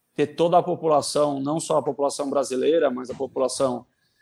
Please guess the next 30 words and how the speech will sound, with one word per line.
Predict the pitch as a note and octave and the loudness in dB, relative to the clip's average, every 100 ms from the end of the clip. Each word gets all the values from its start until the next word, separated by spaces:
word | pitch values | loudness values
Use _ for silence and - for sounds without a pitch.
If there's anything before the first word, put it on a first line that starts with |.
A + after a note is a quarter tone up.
| _ _ | _ _
pensando | C3+ C3+ - D3 C#3+ | 2 4 4 4 2
muito | C#3+ C3+ C#3 | -2 2 2
alto | C3 B2+ | 2 0
aqui, | C#3+ - | -6 -4
sonhando | C3 C#3+ C3+ C#3 C3+ | -4 -2 0 0 0
alto, | C3+ B2+ | -2 -2
mundial, | C3 D3 D3+ C3+ C#3 D3+ - _ _ _ _ | -4 -2 0 0 0 -2 -6 _ _ _ _
participando | - C#3 C#3 D#3+ - D3+ D#3 | 2 2 0 -4 4 4 4
do | |
aplicativo. | D3+ D3+ D3 C#3 - C#3 A#2 | 0 0 -2 -4 -2 -4 -4
Não | B2 | -4
existe | B2+ C#3 - | -4 -4 -2
barreira | C#3 B2+ C3+ D3+ | 0 2 4 4
nenhuma. | D3 C3+ C#3 D#3+ E3 - _ _ _ | 2 -2 -2 -2 -6 -12 _ _ _
Você | A2 C3+ | -6 -2
pode | C3 C3+ - | 2 0 2
ter | |
um | C#3+ | 0
doador | C3+ C#3 C3+ C#3 C#3 | 4 4 4 4 4
em | C3+ | 2
Tóquio, | B2 - C#3+ D#3+ D#3 D#3 D#3 D3+ | -2 2 4 4 0 -4 -2 -2
um | C#3+ | -4
doador | C3 C3+ C3+ C3+ C#3 C3+ | -2 0 0 0 0 -2
em | C3 | -2
Londres, | C3 E3 D#3 D3 C3+ | 0 0 -2 -8 -8
um | C3+ | -10
doador | C3 C3 C3 C#3 | -4 -2 0 -2
em | |
Nova | C3+ C3 B2+ | -2 -2 0
York. | B2+ C3 D3 D3 - | 4 6 6 2 -10